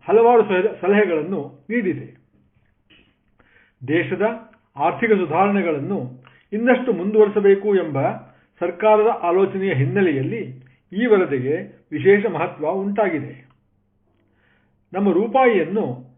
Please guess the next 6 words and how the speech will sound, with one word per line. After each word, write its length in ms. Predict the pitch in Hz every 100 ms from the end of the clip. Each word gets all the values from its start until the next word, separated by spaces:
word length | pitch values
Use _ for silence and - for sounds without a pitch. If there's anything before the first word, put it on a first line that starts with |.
| _ -
ಚಾಲ್ತಿ 360 | 165 202 247
ಲೆಕ್ಕಕ್ಕೆ 440 | 254 220 220 202 208
ಸಂಬಂಧಿಸಿದಂತೆ 1080 | 170 156 185 165 156 131 127 170 247 - _ _ _ -
ಈಗಾಗಲೇ 840 | 165 147 165 202 240 165 196 - _
ಪರಿವರ್ತನೀಯವಾಗಿ 1160 | - 202 247 247 226 214 202 165 147 202 240 - -
ಮಾಡಲಾಗಿದೆ. 760 | 175 220 214 156 131 131 -